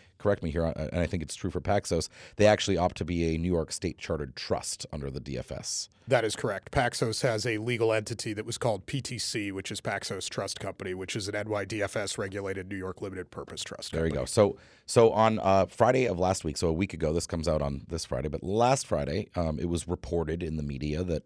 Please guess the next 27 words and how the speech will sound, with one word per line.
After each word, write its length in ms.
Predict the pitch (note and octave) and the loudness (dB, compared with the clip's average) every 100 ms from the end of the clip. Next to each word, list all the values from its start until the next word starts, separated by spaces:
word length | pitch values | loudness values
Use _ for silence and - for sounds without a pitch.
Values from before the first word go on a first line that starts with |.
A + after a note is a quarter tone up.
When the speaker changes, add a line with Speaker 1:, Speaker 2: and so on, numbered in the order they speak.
| - | -6
Speaker 1:
N 100 | D#2 | -2
Y 120 | D2+ | -2
D 140 | C#2+ D2 | -2 -4
F 120 | D#2+ | -2
S 160 | C#2+ D2+ | -4 -4
was 120 | E2+ | -4
investigating 800 | D#2+ D#2 F#2 - D#2 D2 C#2 C2+ | -2 2 0 0 -4 -4 -6 -8
Paxos, 640 | B1 A#1 - A#1+ A2+ - - - _ _ - | -8 -8 -8 -6 -6 -6 -12 -20 _ _ -8
um, 180 | D#2+ - | -6 -2
which 160 | F2 | 4
I 100 | A#2 | 6
thought 140 | - G2+ | 8 6
was 100 | D#2+ | 4
a 40 | |
funny 380 | - F2 D#2+ D2 - - - | 0 -2 -2 -6 -10 -20 -6
headline 400 | F#2 F#2 A2 B2 | 0 2 2 0
because 180 | F#2+ E2+ | -2 -6
it's 160 | E2 | -2
like, 240 | F2 D2+ - | 0 -2 0
th-, 200 | F#2+ - | 0 0
this 180 | F#2 F#2 | -2 2
is 80 | |
a 60 | F#2 | 0
very 460 | C#2 E2+ E2+ E2+ - | 2 2 2 0 -4
stringent 480 | - - E2+ F2+ D2+ | -6 -2 -2 -2 -2
regulator. 420 | D2+ E2 F2+ G2 | -4 -2 0 0
Like, 240 | D#2 C#2 | -2 -4